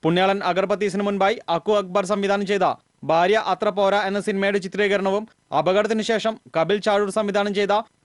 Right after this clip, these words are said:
റിലീസാകാനിരിക്കുന്ന കേരള ടുഡേയുടെ ചിത്രീകരണവും ഈ സ്റ്റേഷനിലാണ് നടന്നത്. ജില്ലയിൽ ഇത്തരത്തിൽ സൗകര്യപ്രദമായ രീതിയിൽ പോലീസ് സ്റ്റേഷൻ ചിത്രീകരിക്കുന്നതിനായി മറ്റൊരു സൗകര്യമില്ല എന്നതാണ് സിനിമക്കാരെ ഇവിടേക്ക് എത്തിക്കുന്നത്.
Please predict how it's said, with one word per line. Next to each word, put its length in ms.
റിലീസാകാനിരിക്കുന്ന 840
കേരള 360
ടുഡേയുടെ 440
ചിത്രീകരണവും 540
ഈ 100
സ്റ്റേഷനിലാണ് 540
നടന്നത്. 320
ജില്ലയിൽ 500
ഇത്തരത്തിൽ 380
സൗകര്യപ്രദമായ 720
രീതിയിൽ 240
പോലീസ് 260
സ്റ്റേഷൻ 340
ചിത്രീകരിക്കുന്നതിനായി 800
മറ്റൊരു 360
സൗകര്യമില്ല 500
എന്നതാണ് 340
സിനിമക്കാരെ 540
ഇവിടേക്ക് 300
എത്തിക്കുന്നത്. 400